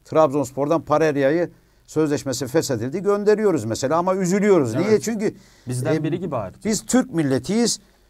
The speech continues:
Speaker 1: Bizden biri gibi oldu. Bizim
Speaker 2: Evet.
Speaker 1: değerlerimize alıştı, bizim kültürümüze uyum sağladı. Bizim açımızdan bir sempati, e, doğdu. Yani, e, sempatik geldi bize. Dolayısıyla yani bir, e,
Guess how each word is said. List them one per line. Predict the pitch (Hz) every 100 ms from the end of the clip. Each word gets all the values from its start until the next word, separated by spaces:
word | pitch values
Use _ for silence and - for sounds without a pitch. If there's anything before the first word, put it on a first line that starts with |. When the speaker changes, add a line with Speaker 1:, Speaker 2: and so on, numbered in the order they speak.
| _
Speaker 1:
Bizden | 135 160 180 151 220 214 175
biri | 180 208 160
gibi | 170
oldu. | 175 175 151 110 113
Bizim | 139 139 170
Speaker 2:
Evet. | 160
Speaker 1:
değerlerimize | 170 165 165 165 160 151
alıştı, | 156 156 156 - 160 160
bizim | 147 160 160
kültürümüze | - - 156 - 160 165 147 165
uyum | 139 160 165 160
sağladı. | - 151 151 160 196 160 131 127 127
Bizim | 147 190
açımızdan | 160 165 165 156 180
bir | 170
sempati, | 160 175 165 170 170 180 175 - _ _ _ -
e, | 123 123 117 101 107 123 123
doğdu. | 117 113
Yani, | 131 135 131 120 - _ _ _ _ 107
e, | 117 113 80
sempatik | - - 160 175 185 196 -
geldi | 143 113 107
bize. | 127 180 180 - _ _ -
Dolayısıyla | 165 196 185 220 202
yani | 139 165 170 160 110
bir, | 98 120 170 165 - _ _ _ _ _
e, | 117 123 127 127 131 127